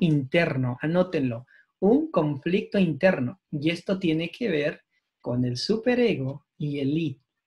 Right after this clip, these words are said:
que ya lo explicamos, pero lo voy a mencionar más adelante. Ahí está el conflictus mental. El estrés y las tensiones de la vida y la ira residual proveniente de la infancia o la niñez. Nuestros psicólogos, dice el doctor Sarno,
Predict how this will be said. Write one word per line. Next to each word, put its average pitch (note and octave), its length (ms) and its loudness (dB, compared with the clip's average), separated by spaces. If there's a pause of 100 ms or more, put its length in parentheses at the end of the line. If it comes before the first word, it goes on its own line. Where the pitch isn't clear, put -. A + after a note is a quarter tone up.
que C#3+ 100 -8
ya C3+ 100 -2
lo E3+ 60 -2
explicamos, F#3+ 560 0
pero C3 160 -6
lo C3+ 100 -4
voy D3+ 140 0
a D#3+ 60 -2
mencionar D3+ 400 -2
más D#3 200 -6
adelante. C#3 580 -8 (600)
Ahí E3 160 2
está E3 220 -2
el E3 120 -4
conflictus D#3 720 -4
mental. C3 680 -6 (800)
El E3 160 4
estrés G3+ 640 2
y F3 80 2
las D#3 200 -2
tensiones F3 640 0
de D3 80 -4
la B2+ 240 -2
vida B3+ 480 2 (180)
y B3 360 2
la D3+ 260 2
ira A3+ 300 4
residual F#3+ 800 -2
proveniente E3+ 680 2
de E3 80 -2
la C#3 80 -2
infancia E3 640 -4
o - 20 -4
la C3+ 100 -2
niñez. C3 720 -2 (800)
Nuestros F#3+ 400 2
psicólogos, B3 720 2
dice F#3 220 0
el F#3 100 -2
doctor E3 340 -4
Sarno, D3 640 -4